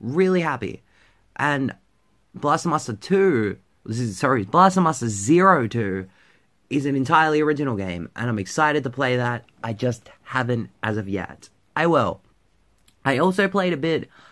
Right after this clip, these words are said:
of The Binding of Isaac this past week. Got back into playing that. I used to play the shit out of that game. I think just on the Switch version, like, six hundred hours. Like I said in my video games episode,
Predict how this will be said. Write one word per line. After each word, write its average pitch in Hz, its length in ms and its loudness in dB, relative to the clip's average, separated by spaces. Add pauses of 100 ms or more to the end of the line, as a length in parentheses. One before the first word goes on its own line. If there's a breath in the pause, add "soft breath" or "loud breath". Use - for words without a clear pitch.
(200 loud breath)
of 131 180 -6
The 123 60 -2
Binding 139 340 0
of 98 100 -4 (100)
Isaac 147 600 -2 (240)
this 139 160 -6
past 151 280 -4
week. 151 380 -6 (340 soft breath)
Got 147 160 -2
back 147 200 -2
into 151 160 -2
playing 147 280 -4
that. 147 340 -6 (520 soft breath)
I 156 100 -2
used 165 260 0
to 131 80 -2
play 123 180 -2
the 101 100 -4
shit - 300 -4
out 127 160 2
of 123 60 -4
that 123 160 -4
game. 123 380 -4 (360 soft breath)
I 139 120 -2
think 135 400 -4 (220)
just 147 220 -4
on 143 100 -2
the 127 60 -2
Switch 127 300 -4
version, 120 680 -2
like, 113 160 -8
six 131 240 -4
hundred 131 280 -2
hours. 120 540 -4 (720 soft breath)
Like 151 320 0
I 139 120 0
said 139 220 -2
in 143 60 0
my 135 160 -2
video 127 320 0
games 131 320 -4
episode, 123 520 -4